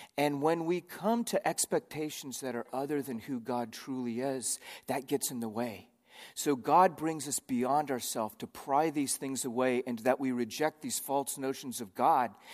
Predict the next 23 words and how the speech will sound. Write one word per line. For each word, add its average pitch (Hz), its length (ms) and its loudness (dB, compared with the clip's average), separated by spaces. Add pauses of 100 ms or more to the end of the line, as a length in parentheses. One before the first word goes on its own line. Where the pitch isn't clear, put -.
(120)
so - 140 0
that 185 140 4
we're 175 140 8
not 190 320 8
worshiping 180 540 6
someone 151 380 0
that 139 240 4
isn't 165 380 0
there, 123 180 2
that 113 200 0
isn't 180 320 2
coming 139 300 -6
through 175 280 -6
for 135 320 -4
us. 101 280 -8 (320)
This 156 160 4
God 156 340 10
we 143 200 0 (180)
recreate 151 420 0
in 139 80 -4
our 123 140 0
own 127 160 -2
image. 117 400 -8